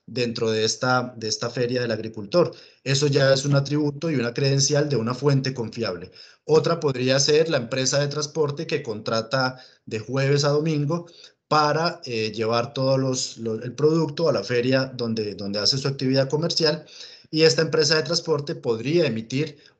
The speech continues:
otra credencial verificable en una blockchain, y ya con esos, eh, atributos que va recopilando, eh, se va identificando en su contexto y podría haber un tercer participante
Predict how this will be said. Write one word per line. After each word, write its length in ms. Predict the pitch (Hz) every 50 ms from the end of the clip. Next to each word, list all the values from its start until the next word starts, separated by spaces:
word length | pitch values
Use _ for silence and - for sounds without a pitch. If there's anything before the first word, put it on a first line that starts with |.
| _
otra 360 | - 131 139 143 143 143 151 143
credencial 500 | 143 139 135 139 139 139 - 143 139 139
verificable 680 | 143 143 143 139 - 147 143 151 139 135 139 135 143
en 60 | 143
una 180 | 143 143 147 147
blockchain, 540 | 147 151 156 151 143 147 - 170 175 175 - _ - - - - _ _ _ _ _ _ _ _ _ _ _ _ -
y 140 | - 131 123
ya 240 | 123 143 147 147 139
con 180 | - 113 107
esos, 540 | 117 123 120 151 147 143 - - - - _ _ _ _ -
eh, 320 | - 127 123 120 117 120 120
atributos 640 | - 131 - - 127 127 151 170 170 170 143 110 -
que 140 | - - 98
va 160 | 98 101 107
recopilando, 840 | - 135 139 - 143 143 143 147 151 143 139 135 139 156 170 165 - - - - - _ _ _ -
eh, 580 | 120 117 117 110 110 110 110 110 110 113 113 -
se 160 | - - 135 117
va 200 | 117 117 120 127
identificando 760 | 131 139 139 139 - 151 139 - 143 - 147 143 143 143 143
en 60 | 143
su 140 | 143 147 139
contexto 520 | 139 156 151 147 156 151 143 139 - 165 156
y 100 | - 147
podría 400 | 139 117 117 113 113 123 123 131
haber 400 | 139 143 151 151 143 147 - - -
un 160 | 113 113 113
tercer 380 | 113 139 135 - 151 143 139 -
participante 760 | 143 139 - 143 143 147 143 151 151 151 151 143 165 165